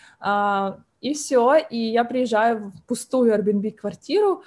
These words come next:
в городе локдаун, в городе паника, все куда-то выезжают, я вообще не понимаю, что происходит.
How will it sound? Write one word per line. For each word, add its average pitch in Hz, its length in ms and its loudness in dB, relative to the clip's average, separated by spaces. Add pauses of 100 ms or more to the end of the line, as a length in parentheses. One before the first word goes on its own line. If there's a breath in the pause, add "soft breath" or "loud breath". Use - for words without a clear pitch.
(140)
в 196 100 -8
городе 226 400 4
локдаун, 226 640 0
в 226 60 -8
городе 226 400 0
паника, 214 500 -4
все 254 340 -2
куда-то 214 320 -4
выезжают, 208 640 -2 (280 soft breath)
я 226 80 4
вообще 226 200 -4
не 254 100 0
понимаю, 220 340 0
что 214 200 -8
происходит. 208 720 -6